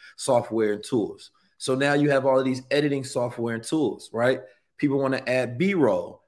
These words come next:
So now people are utilizing the text to prompt to create pictures that can coincide with the words that you're speaking. So you can go in and put B-roll inside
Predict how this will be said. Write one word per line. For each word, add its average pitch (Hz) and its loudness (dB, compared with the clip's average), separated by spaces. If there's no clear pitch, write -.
So 139 0
now 139 2
people 147 2
are 139 4
utilizing 135 2
the 135 2
text - -4
to 135 2
prompt 131 -2
to 135 -8
create 139 0
pictures 143 2
that 131 2
can 127 -6
coincide 139 0
with 135 2
the 123 0
words 156 4
that 139 0
you're 131 -2
speaking. 135 -4
So 135 -4
you 131 0
can 131 -6
go 131 4
in 131 -2
and 117 -6
put 113 0
B-roll 131 2
inside 127 4